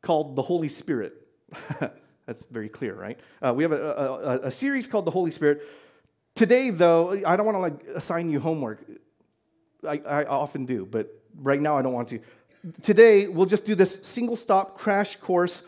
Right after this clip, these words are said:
on the Holy Spirit so we don't get enticed by or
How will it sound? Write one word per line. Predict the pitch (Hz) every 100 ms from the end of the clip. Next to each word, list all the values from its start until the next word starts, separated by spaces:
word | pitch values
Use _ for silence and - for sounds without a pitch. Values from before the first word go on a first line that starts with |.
| - _
on | 180 202
the | 214
Holy | 208 202 190
Spirit | - 180 180
so | 180
we | 160
don't | 185 202
get | 196 190
enticed | - 175 170 214 214 - 180
by | 170 175 185 - - -
or | 175 170